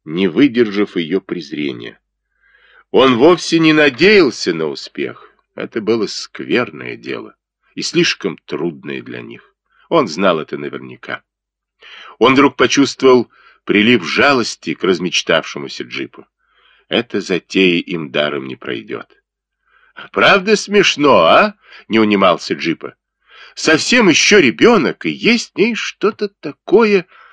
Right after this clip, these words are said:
Он резко оборвал фразу и поднял голову. Его маленькие черные глазки смотрели настороженно.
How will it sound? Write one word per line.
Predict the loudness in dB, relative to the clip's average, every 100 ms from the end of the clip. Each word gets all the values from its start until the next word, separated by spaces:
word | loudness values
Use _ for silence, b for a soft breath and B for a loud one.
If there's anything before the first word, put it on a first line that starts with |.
| b b b
Он | -2 0
резко | 4 2 2 0
оборвал | 2 4 4 2
фразу | 0 0 2 2 0
и | 0 -6
поднял | -4 -4 -4 -8
голову. | -4 -4 -4 -12 -20 b b b b
Его | 2 4
маленькие | 4 2 2 -2 -2
черные | 2 2 2 0
глазки | 0 0 0 -4 -10
смотрели | -4 -6 -2 -2 -2
настороженно. | -6 -10 -10 -10 -10 -10 -12 -20